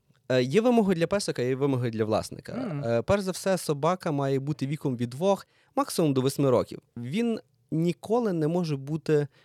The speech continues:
Speaker 1: реципієнтом, тобто в минулому. Йому
Speaker 2: Що це означає,
Speaker 1: це означає,
Speaker 2: реципієнт?
Speaker 1: реципієнт — це той, кому вливають кров.
Speaker 2: Ага.
Speaker 1: Тобто йому в ми-, минулому не має бути такого, що йому вливали кров.
Speaker 2: Чому?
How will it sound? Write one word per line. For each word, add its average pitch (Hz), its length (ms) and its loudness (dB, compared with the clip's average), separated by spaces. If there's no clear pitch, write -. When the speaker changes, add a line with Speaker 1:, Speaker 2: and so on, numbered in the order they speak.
Speaker 1:
реципієнтом, 139 760 0
тобто 120 220 -2
в 123 60 2
минулому. 127 580 4
Йому 180 460 4
Speaker 2:
Що - 140 -8
це 196 120 -6
означає, 170 420 -4
Speaker 1:
це 202 60 6
означає, 190 460 2
Speaker 2:
реципієнт? 151 220 2
Speaker 1:
реципієнт — 196 420 0
це 160 80 0
той, 180 180 2
кому 151 220 4
вливають 127 420 4
кров. 92 220 0
Speaker 2:
Ага. 190 220 -6
Speaker 1:
Тобто 127 220 -2
йому 135 520 4
в 127 60 -2
ми-, 127 220 4
минулому 131 560 4
не 120 120 2
має 117 200 4
бути 107 160 0
такого, 131 220 0
що 117 100 -6
йому 110 140 2
вливали 98 360 2
кров. - 300 -6
Speaker 2:
Чому? 175 360 -8